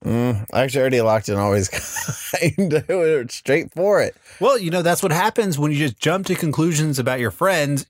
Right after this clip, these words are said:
Speaker 2: and you don't take the time to talk about it.
Speaker 1: You know what, though? But sometimes you just gotta go with your gut. You gotta go with your gut.
Speaker 2: Yes, but as we see, you went with your gut. We talked about it. Then you're like,
Speaker 1: I'm not
Speaker 2: "Uh,"
Speaker 1: saying I'm wrong.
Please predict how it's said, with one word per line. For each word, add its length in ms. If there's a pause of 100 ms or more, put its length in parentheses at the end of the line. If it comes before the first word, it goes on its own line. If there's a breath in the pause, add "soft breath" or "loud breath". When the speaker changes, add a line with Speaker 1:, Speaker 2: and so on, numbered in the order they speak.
Speaker 2:
and 100
you 80
don't 320
take 160
the 80
time 380
to 100
talk 340
about 340
it. 120
Speaker 1:
You 60 (100)
know 60
what, 180
though? 180
But 280 (120)
sometimes 460
you 60
just 120
gotta 160
go 160
with 100
your 100
gut. 300 (540)
You 80
gotta 160
go 140
with 100
your 100
gut. 280 (260)
Speaker 2:
Yes, 380
but 360
as 200
we 100
see, 580 (360)
you 140
went 120
with 120
your 100
gut. 380 (160)
We 140
talked 260
about 220
it. 100
Then 140
you're 160
like, 320
Speaker 1:
I'm 100
not 120
Speaker 2:
"Uh," 20
Speaker 1:
saying 200
I'm 160
wrong. 300